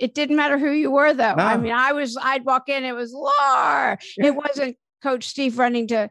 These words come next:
Speaker 1: pedal to the famous
Speaker 2: No.
Speaker 1: people. It was, everybody's equal. I love that. But go ahead, go with your
Speaker 2: I, I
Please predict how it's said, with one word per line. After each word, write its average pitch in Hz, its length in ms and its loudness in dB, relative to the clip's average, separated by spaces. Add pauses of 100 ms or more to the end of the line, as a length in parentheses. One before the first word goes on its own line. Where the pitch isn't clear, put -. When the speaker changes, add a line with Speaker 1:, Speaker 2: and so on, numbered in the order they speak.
(120)
Speaker 1:
pedal 240 320 -6
to 233 400 -4
the 214 140 -6
famous 247 420 0
Speaker 2:
No. - 60 -4
Speaker 1:
people. - 360 -18
It 254 160 -2
was, 233 460 0
everybody's 269 560 -4
equal. 220 340 -8
I 220 300 0
love 220 280 -2
that. - 180 -8
But 226 120 -6
go 262 120 2
ahead, 196 320 0
go 247 140 -2
with 240 180 -4
your 143 100 4
Speaker 2:
I, 131 40 6
I 107 80 -4